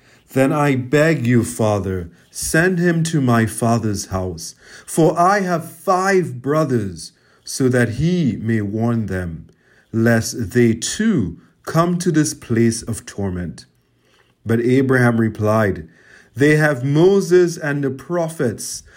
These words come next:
Let them listen to them.' He said,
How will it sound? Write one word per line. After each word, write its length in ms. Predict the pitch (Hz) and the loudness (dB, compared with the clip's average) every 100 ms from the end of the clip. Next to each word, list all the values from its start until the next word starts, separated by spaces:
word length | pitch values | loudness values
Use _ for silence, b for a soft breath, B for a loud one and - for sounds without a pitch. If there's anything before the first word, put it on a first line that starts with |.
| b - | b 0
Let 420 | 131 160 214 190 | 2 4 2 0
them 400 | 208 185 175 175 | 0 2 2 4
listen 440 | 190 196 156 127 | 2 2 -2 -2
to 180 | 117 117 | -2 -4
them.' 400 | 95 95 87 80 - _ _ _ _ - | -4 -6 -6 -12 -18 _ _ _ _ -12
He 160 | 101 | -10
said, 500 | 98 117 120 117 85 | -6 0 0 0 -4